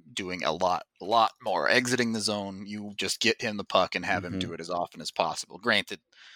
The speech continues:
Speaker 1: if he passes it to Cale Makar and lets him do the zone <laughs> exiting, that's fine too. But one way or the no-, another, more work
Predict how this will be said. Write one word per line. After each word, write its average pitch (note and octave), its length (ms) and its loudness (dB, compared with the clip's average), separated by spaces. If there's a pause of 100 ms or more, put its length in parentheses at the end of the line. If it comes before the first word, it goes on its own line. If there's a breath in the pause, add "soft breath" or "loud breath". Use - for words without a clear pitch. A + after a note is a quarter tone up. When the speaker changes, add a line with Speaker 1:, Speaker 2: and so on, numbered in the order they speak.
(320 soft breath)
Speaker 1:
if B2 180 -2
he B2+ 100 -2
passes A2 380 4
it G#2+ 120 -2
to - 100 -2
Cale A2 220 4
Makar A#2 420 2
and A2 80 -2
lets G#2+ 180 -2
him D#3+ 140 4
do C#3+ 100 4
the C3 80 0
zone C3 240 6
<laughs> - 0 -
exiting, C#3+ 380 6
that's C#3 240 2
fine B2+ 300 4
too. E3+ 400 4 (600 soft breath)
But A2+ 380 2 (180)
one D3+ 260 4
way C#3+ 140 6
or C3 120 4
the A#2 100 0
no-, A2+ 260 4 (140)
another, A2+ 500 6 (220)
more C#3 320 4
work B2 320 4